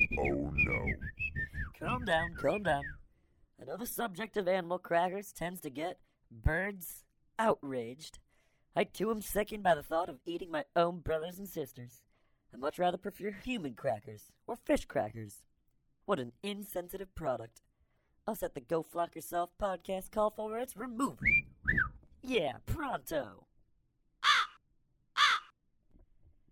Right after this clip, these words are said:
Speaker 2: Up next, we got our weekly guided meditation with Brandon.
Speaker 1: Yes,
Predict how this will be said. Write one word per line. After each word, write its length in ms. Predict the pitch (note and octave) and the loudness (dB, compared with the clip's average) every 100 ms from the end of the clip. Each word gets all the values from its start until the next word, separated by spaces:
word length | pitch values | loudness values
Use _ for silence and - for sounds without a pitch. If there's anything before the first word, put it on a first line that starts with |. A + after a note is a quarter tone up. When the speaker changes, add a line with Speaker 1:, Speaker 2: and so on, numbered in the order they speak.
| _ - - _ _ _ | _ -20 -20 _ _ _
Speaker 2:
Up 200 | F#3 E3 | -2 -2
next, 280 | G#3 C#4+ - | -4 -6 -6
we 140 | G3 | -8
got 220 | F3+ G#3 G#3+ | -4 -2 0
our 80 | |
weekly 400 | D#3+ A3 - A#3 | 0 -2 -4 -8
guided 360 | F#3 F#3 A3 F#3 | -2 -2 0 -2
meditation 600 | E3 F3+ - F3+ F#3+ G3+ | -6 -6 -6 -6 -6 -10
with 180 | A3+ G#3+ | -10 -8
Brandon. 600 | F3 D#3 C3+ C3 C3 E3 | -4 -2 -2 -4 -4 -6
Speaker 1:
Yes, 840 | D#3 D#3+ E2 B1+ B1 - - - | 0 4 6 4 0 -8 -12 -16